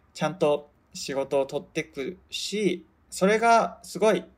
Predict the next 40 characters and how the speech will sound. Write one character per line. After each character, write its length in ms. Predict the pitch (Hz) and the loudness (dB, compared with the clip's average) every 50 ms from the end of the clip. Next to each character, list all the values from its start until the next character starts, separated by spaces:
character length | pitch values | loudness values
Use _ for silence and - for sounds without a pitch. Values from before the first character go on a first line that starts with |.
| _ - | _ -8
売 80 | - 143 | -2 0
れ 100 | 151 - | 0 0
て 140 | - 170 - | 0 -2 -2
く 260 | - 165 160 165 160 | -2 -2 -4 -4 -6
秘 160 | - - - | -8 -12 -4
訣 240 | - 180 170 180 185 | -2 0 0 0 0
な 120 | 202 214 | -2 0
ん 40 | 208 | 2
だ 100 | 180 156 | 2 2
な 120 | 151 160 | 2 2
っ 100 | 165 165 | 0 0
て 140 | - 139 120 | 0 0 0
思 180 | - 139 131 135 | 0 0 -4 -4
い 40 | 135 | -2
ま 120 | 135 135 | -4 -4
す。 120 | 135 - - | -6 -6 -6
僕 180 | - 135 143 170 | -8 -6 -2 2
も 160 | 180 190 190 | 4 4 4
全 220 | 180 170 185 202 | 4 4 2 2
然 200 | 196 220 220 220 | 2 2 0 2
売 60 | 208 202 | 4 4
れ 100 | 226 226 | 2 4
て 160 | 226 247 254 | 6 6 6
は 120 | 240 208 170 | 8 6 4
い 80 | 156 | 2
な 120 | 160 170 180 | 2 2 2
い 40 | |
ん 40 | 180 | 2
で 100 | 165 156 | 2 0
す 80 | - - | -4 -6
け 120 | - 135 | -6 -2
ど、 340 | 123 135 139 135 127 - - - - - _ _ | 2 4 4 4 4 2 0 -8 -20 -20 _ _
あ 140 | - 151 147 | -4 -2 -2
の、 360 | 143 151 151 151 151 151 156 156 | -2 -2 -2 0 0 -2 -2 0
今 180 | 160 170 190 208 | 0 2 2 4
ま 80 | 220 | 4
で 140 | 208 185 151 | 4 4 4
ず 400 | 135 139 143 151 160 170 170 175 | 2 2 2 4 4 4 2 0
っ 60 | - - | 0 2
と 420 | 185 180 180 175 175 175 - - | 6 8 10 10 10 8 4 -2